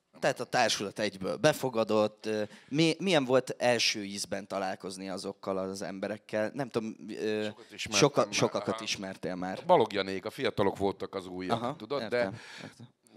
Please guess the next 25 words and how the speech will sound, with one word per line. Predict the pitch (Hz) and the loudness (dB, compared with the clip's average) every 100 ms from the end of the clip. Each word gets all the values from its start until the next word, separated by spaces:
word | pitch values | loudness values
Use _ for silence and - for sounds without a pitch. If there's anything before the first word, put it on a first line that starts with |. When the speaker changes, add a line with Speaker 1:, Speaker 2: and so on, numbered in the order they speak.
| - | -2
Speaker 2:
de, | 131 143 | 4 6
de | 147 | 8
úgy | 160 156 | 6 6
azért, | 143 151 | 4 2
úgy, | 147 131 | 2 0
hát | 156 165 | -2 -4
azért | 156 147 143 | -8 -6 -6
nem | 135 | -6
olyan | 120 | 0
nagy | 110 95 | 2 2
szakma | - 104 95 95 | 0 -4 -2 -2
azért, | 87 90 | 0 -4
tehát | 98 98 | -6 -6
idő | 113 | -8
után | 117 - 101 | -8 -2 -2
már | 104 | -2
majdnem | 101 110 104 95 | -2 0 0 -4
mindenkit | 95 90 82 85 90 | -6 -8 -8 -8 -8
elkezdünk | 85 87 78 78 78 | -6 -8 -12 -12 -14
ismerni, | 80 - 85 82 82 | -14 -14 -14 -14 -14
tehát, | 87 95 95 _ _ _ _ _ _ _ | -12 -10 -10 _ _ _ _ _ _ _
ö, | 120 123 | -6 -6
Speaker 1:
Igen. | 147 175 | -4 -4
Speaker 2:
de | |
hát | 214 196 - | -2 -2 -6